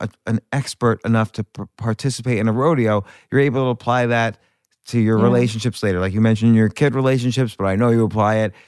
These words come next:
Speaker 1: to your
Speaker 2: Mm-hmm.
Speaker 1: husband-wife relationships as
Speaker 2: Mm-hmm.
Speaker 1: well, th-, th-, this sort of thing. I'm, I'm a well-trained
Speaker 2: <laughs>
Speaker 1: husband
Speaker 2: No.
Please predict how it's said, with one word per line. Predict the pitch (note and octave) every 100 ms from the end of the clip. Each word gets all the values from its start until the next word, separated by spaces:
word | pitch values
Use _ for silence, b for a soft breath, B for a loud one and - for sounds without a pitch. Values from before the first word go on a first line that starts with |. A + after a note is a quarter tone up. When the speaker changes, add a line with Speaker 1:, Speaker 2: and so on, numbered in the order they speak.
| _
Speaker 1:
to | -
your | A2+ A2
Speaker 2:
Mm-hmm. | G#2 G#3 A3
Speaker 1:
husband-wife | C3+ A#2 B2 A#2+ B2 A#2+
relationships | A#2 B2 B2 C3+ C3 A#2
as | G#2
Speaker 2:
Mm-hmm. | B2
Speaker 1:
well, | C3+ C3 C3 A#2+
th-, | B2 A2
th-, | C3 A2+
this | B2 A#2
sort | B2+ B2
of |
thing. | A#2+ A#2+
I'm, | A#2 G#2 B
I'm | - B2+
a | B2
well-trained | C3 C3+ C3+ - B2+ B2+ B2+ G#2+
Speaker 2:
<laughs> | B
Speaker 1:
husband | C4 B2 C3 G#2+ B2+
Speaker 2:
No. | A#2+